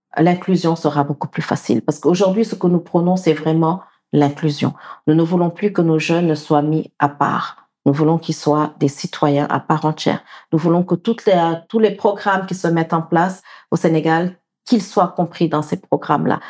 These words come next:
Toutes les activités qui se font, qu'ils soient invités à ces activités. Donc, c'est ça notre combat aujourd'hui. Ça a mis du temps, mais, euh, nous allons, euh, continuer.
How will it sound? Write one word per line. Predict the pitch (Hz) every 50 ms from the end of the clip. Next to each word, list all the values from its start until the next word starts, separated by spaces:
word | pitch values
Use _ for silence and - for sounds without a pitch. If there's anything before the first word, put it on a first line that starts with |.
| - - - _ -
Toutes | - 240 -
les | 226 202 185
activités | 196 185 190 - - 185 180 190 185 - 190 180
qui | 180 -
se | 175 - 170
font, | 160 - - 175 175 175 185 - - - - _ -
qu'ils | - - 202
soient | 185 - - 170 151 -
invités | 160 147 147 160 151 - 156 156
à | - - 147
ces | - - 160 151 151
activités. | 147 147 - - 175 160 175 - - - - - - - - -
Donc, | 156 151 -
c'est | - 160
ça | - - 202 196
notre | 196 180 170 - - 160
combat | - - 160 151 143 143 147 151 156 - - -
aujourd'hui. | - 143 139 147 143 151 147 - 160 156 - _ _ -
Ça | - - 151 151
a | 151
mis | 180 202
du | 190 208 190
temps, | 185 - 165 175 247 - - - - - - - -
mais, | 147 143 139 139 151 160 151 147 143
euh, | 139 139 135 135 135
nous | 135 139 147
allons, | 160 165 170 170 170 165 156 147
euh, | 143 139 139 139 139 139 131 135 135 135
continuer. | 135 170 156 156 - - 156 143 139 139 147 175 -